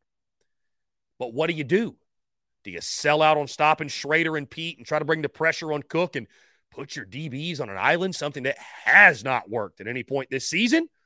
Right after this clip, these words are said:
Or do you drop an extra man in coverage, account for the passing game, and trust that your defensive front can stop the run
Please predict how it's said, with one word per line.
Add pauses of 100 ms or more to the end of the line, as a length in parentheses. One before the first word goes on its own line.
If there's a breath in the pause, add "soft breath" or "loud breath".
(280)
Or (880)
do
you
drop
an
extra
man
in
coverage, (580)
account
for
the
passing
game, (280)
and
trust
that
your
defensive
front (960)
can
stop
the
run